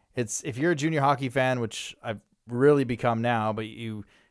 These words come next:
kinda tend to hear it a little bit in, in Calgary and, and stuff like that. But to go to every rink and be able to see the different fans and the different game days, and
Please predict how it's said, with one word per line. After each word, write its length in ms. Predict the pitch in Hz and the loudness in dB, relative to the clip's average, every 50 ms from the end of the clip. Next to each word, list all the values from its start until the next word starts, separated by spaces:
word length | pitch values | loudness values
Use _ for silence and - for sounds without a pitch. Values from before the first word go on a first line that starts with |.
| _ - | _ -2
kinda 180 | - 135 123 110 | 0 0 2 0
tend 240 | - - 127 123 120 | 0 0 0 0 0
to 200 | 117 107 110 - _ - | -2 -4 -4 -8 _ -20
hear 400 | - - - 139 135 135 131 127 | -20 -10 -4 0 2 4 4 4
it 80 | 117 | 4
a 40 | 117 | 4
little 220 | 113 117 120 120 113 | 2 2 2 2 2
bit 220 | 110 120 113 107 | 2 2 2 2
in, 300 | 110 107 107 104 101 - - | 0 -2 -4 -6 -8 -10 -14
in 160 | 104 107 104 | -16 -14 -10
Calgary 520 | - - 113 110 113 110 107 110 110 110 104 | -6 -2 -2 0 0 -2 -2 -4 -4 -4 -4
and, 240 | 101 95 90 - _ _ _ _ _ _ _ - | -6 -6 -8 -12 _ _ _ _ _ _ _ -10
and 100 | 113 107 | -8 -4
stuff 140 | - 127 113 | -2 -2 0
like 120 | 113 110 | 0 0
that. 140 | 110 113 110 101 | 0 0 0 0
But 100 | 104 98 | -2 -6
to 40 | 104 | -4
go 140 | 107 127 131 | -2 0 0
to 140 | 127 - - | 0 0 0
every 320 | 123 127 123 120 123 123 110 | 0 0 2 2 0 0 0
rink 360 | 107 120 123 123 120 110 - | 0 0 0 0 -2 -4 -6
and 160 | 113 104 101 | -6 -4 -4
be 100 | 113 113 | -2 -2
able 120 | 117 113 104 | -2 -2 -2
to 60 | 104 | -4
see 520 | - - - 127 120 117 113 107 104 101 - - | -8 -8 -6 -6 -6 -4 -6 -6 -8 -10 -14 -14
the 80 | - 104 | -8 -6
different 320 | 110 113 - 113 104 101 | -4 -4 -4 -6 -8 -8
fans 360 | - 120 117 113 110 101 98 | -4 -2 -2 -2 -2 -2 -4
and 100 | 98 101 | -6 -6
the 60 | 104 | -6
different 260 | 104 107 107 113 107 104 | -6 -6 -6 -6 -6 -4
game 240 | 110 110 110 110 | -4 -2 -2 -2
days, 280 | 107 107 104 101 95 92 | -2 -2 -4 -4 -6 -8
and 200 | 95 92 92 87 | -8 -8 -10 -10